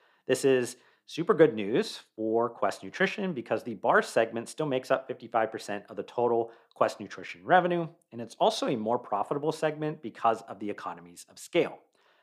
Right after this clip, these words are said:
That being said, the snacks segment of Quest is where you have slightly better growth rates. These are the non-bar format products, which include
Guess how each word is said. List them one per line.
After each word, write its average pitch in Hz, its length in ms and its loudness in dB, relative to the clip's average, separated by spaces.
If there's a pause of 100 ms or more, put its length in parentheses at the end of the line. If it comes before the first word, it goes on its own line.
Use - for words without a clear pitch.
(120)
That 131 220 0
being 180 220 0
said, 123 420 -2
the 95 300 -12 (240)
snacks 147 440 0
segment 98 640 -2
of - 160 -20
Quest - 540 -10
is 113 160 -8
where 127 320 0
you 127 260 -4
have 190 300 4
slightly 123 440 0
better 107 280 -4
growth 113 400 2
rates. - 340 -20 (340)
These 147 280 0
are 123 160 0
the 104 160 -10
non-bar 113 1040 0
format 156 580 4
products, 131 640 0 (300)
which 120 260 -4
include 131 760 -2